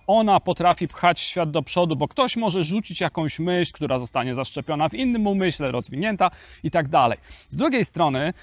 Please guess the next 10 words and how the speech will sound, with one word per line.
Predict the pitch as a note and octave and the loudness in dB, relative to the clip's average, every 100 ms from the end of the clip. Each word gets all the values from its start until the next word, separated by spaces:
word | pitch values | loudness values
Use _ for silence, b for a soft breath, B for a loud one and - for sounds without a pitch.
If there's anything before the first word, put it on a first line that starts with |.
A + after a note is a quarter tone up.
| b | b
niektóre | F3 - G#3+ G3+ | -2 2 4 6
myśli | G3 F3 E3+ | 4 2 2
mogą | F3+ F#3 F3+ | 2 2 2
być | D#3+ | 0
szkodliwe, | - - D#3+ D3 F3 C3 A#2 | -4 -2 0 2 0 0 0
ale | C#3 C#3+ D3+ C#3 _ _ | 2 4 2 0 _ _
kto | - A#3 | -4 -2
powinien | A3+ C4+ A#3+ A3+ | 0 0 0 -2
podejmować | - G3 F#3 F#3+ F#3+ F3+ | -2 -2 0 0 0 0
decyzję | C#3+ D#3+ - F#3+ E3 D3 | 0 -2 0 -2 0 0